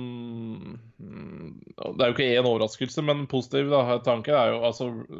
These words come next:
New York Rangers og Zibanejad, hva han har drevet med, altså, ikke trodde jeg at han hadde førti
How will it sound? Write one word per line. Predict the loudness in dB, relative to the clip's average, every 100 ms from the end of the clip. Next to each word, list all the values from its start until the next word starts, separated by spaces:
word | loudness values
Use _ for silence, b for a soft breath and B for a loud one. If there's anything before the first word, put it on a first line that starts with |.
| -6
New | 0
York | 2
Rangers | 2 0 -4 -6 -4
og | 0 2 2
Zibanejad, | 0 2 2 4 2
hva | 2 0
han | 0
har | -2 -2 0
drevet | -2
med, | 0 2 0
altså, | 0 0 0 -2 b b b b b -6
ikke | -2 0 2
trodde | 2 4
jeg | 4
at |
han | 2 0
hadde | 0 0
førti | -4 -4 0